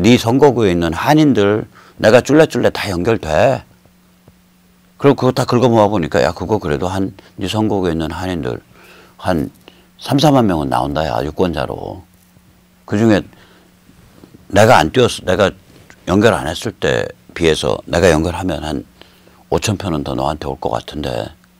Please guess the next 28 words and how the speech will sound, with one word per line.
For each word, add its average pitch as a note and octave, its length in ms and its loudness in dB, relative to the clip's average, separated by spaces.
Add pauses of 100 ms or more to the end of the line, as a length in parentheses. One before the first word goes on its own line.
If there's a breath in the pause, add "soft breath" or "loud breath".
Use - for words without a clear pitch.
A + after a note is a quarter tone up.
(180)
이거 D#2+ 140 0
좀 D2 120 -4
사인 F2 260 -2
좀 D2 120 -8
해주라." D2 280 -10
그랬겠죠. - 600 -10 (1900)
뭐 D3 120 8
안, E3 180 10
안 G3 160 10
그랬으면 G3+ 340 6
앤디 E3 160 6
킴 E3+ 240 2
의원 D#3 240 4
저한테 C#3 360 -2 (500 soft breath)
저기 C3+ 180 2
뭐야, A#2+ 280 6 (140)
메일 D#3+ 240 4
한번 E3 240 2
주세요. C#3+ 380 -6 (360)
제가 C#3 120 -2
고쳐드릴게, C#3 580 -4 (520)
이 G#2+ 40 -6
발언. G2 220 -6 (720 soft breath)
아무튼 A3+ 300 6
딸랑 B3 260 8
두 G3+ 120 4
명만 G#3+ 360 6
이런, F#3+ 280 8